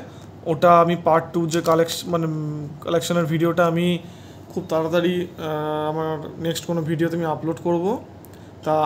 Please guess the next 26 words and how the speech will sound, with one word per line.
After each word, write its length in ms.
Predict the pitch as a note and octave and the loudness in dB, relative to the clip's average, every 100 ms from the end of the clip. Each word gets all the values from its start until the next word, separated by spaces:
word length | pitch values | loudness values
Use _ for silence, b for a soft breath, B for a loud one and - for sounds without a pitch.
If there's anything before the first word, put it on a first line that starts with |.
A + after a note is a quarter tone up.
| E3+ E3 | 0 2
আমার 240 | F#3 G3 G3 - F#3 | 6 6 4 0 2
এই 80 | G3+ E3+ | 4 4
ব্যাংক 200 | F#3 F#3 F#3+ | 4 2 2
নোটের 280 | G3 G3 G3 F#3+ - - - - - E3 | 4 6 6 2 -10 -18 -20 -16 -6 -2
যে 60 | F3+ | 4
কালেকশনের 420 | F3 F3 G3 G3 F#3 | 6 6 4 2 2
যে 60 | E3 | 2
video 180 | E3+ F#3 F#3 | 2 4 6
আমি 80 | F3+ | 4
আজকে 160 | F3 F#3 F3 | 2 0 2
দিলাম, 240 | F3 G#3 C#4 B B B - - | 4 4 2 B B B -12 -8
এটা 200 | D3 E3+ E3+ E3+ E3+ E3 - - F3 | 0 4 4 4 2 -2 -8 -8 -6
আপনাদের 380 | C#3+ E3 E3 F3 F3 - | -2 0 2 4 2 2
কেমন 260 | F3 F3 G3 F#3+ | 2 4 6 6
লাগলো 300 | E3+ E3+ F3+ F#3+ G#3+ - - - | 4 4 4 2 0 -10 -12 -4
অবশ্যই 420 | D#3 F3 - G3+ G3 | 0 0 2 2 4
comment 240 | F3 F3 F3 | 2 0 0
করে 120 | F3+ F3+ | 0 2
জানাবেন। 360 | E3+ E3+ E3+ F#3 G3+ B B B B - D#3 | 2 2 2 0 -2 B B B B -4 2
আমার 280 | E3+ F#3 G3 F#3+ - - C#3+ | 6 6 4 0 -12 -10 -4
video 240 | D#3 D#3+ F#3 E3 | -2 4 4 4
ভালো 140 | D#3 D#3+ | 0 2
লেগে 160 | E3+ E3+ E3+ | 2 2 0
থাকলে 280 | E3+ F3+ F#3 F#3+ - B B B - | 2 2 2 0 -6 B B B -10
আমার 180 | D3+ D#3+ D#3 | -4 -2 -2
চ্যানেলটাকে 500 | D#3+ D#3+ E3 E3 E3 | -2 0 0 0 0